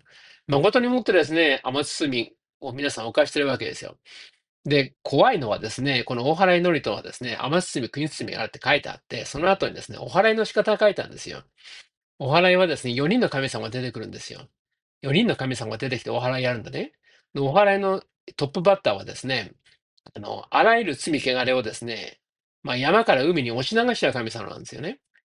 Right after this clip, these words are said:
だから天変地異ですよ。よく気持ちの乱れが天変地異になるって言いますけども、あれまさに祝詞に書いてある通りですよ。雨包み、国包みってのは気持ちの乱れでしょ？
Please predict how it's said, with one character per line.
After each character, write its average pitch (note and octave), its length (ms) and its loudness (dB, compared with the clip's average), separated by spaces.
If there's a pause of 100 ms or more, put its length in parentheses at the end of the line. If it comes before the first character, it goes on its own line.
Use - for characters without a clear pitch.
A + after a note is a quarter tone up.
(280)
だ C3 80 -8
か A#2+ 60 -6
ら - 20 -8
天 E3 200 -2
変 F#3+ 180 2
地 D#3 160 0
異 - 40 -2
で F2 80 -10
す - 160 -12
よ。 - 120 -14 (640)
よ B2 60 -6
く C3+ 300 -2
気 - 140 -4
持 F#3 100 6
ち F#3+ 100 -2
の F3+ 100 4
乱 F3+ 120 4
れ F#3 160 2
が C#3+ 120 2
天 C#3+ 180 -2
変 D#3 220 0
地 D#3 120 -4
異 C3+ 40 -4
に A#2+ 60 -8
な A#2+ 80 -4
る A2 60 -6
っ G2 40 -10
て - 180 -12
言 A#2+ 320 -8
い C3+ 60 -4
ま C#3 100 -4
す - 80 -12
け A#2 60 -8
ど G#2 120 -6
も、 G#2+ 160 -2
あ D#3+ 60 4
れ F3 80 6
ま G3+ 140 2
さ D#3 100 2
に A#2+ 220 -2
祝 D#3+ 240 -2
詞 F3+ 80 2
に E3+ 100 2
書 F#3 100 6
い E3+ 60 0
て A#2 80 -6
あ A2 40 -6
る G2+ 60 -10
通 C#3 120 -6
り A#2+ 80 -6
で - 120 -10
す - 140 -14
よ。 - 160 -16 (440)
雨 D3 220 6
包 - 240 -6
み、 A#2 80 -6
国 C3 220 -6
包 B2+ 180 -6
み A2+ 80 -6
っ - 20 -18
て B2+ 100 -14
の A2+ 80 -4
は - 40 -6
気 - 120 -8
持 D3+ 100 0
ち - 80 -6
の E3 60 2
乱 D#3+ 220 4
れ F3 60 2
で A#2 100 -4
し A2 80 -8
ょ？ F3 220 -2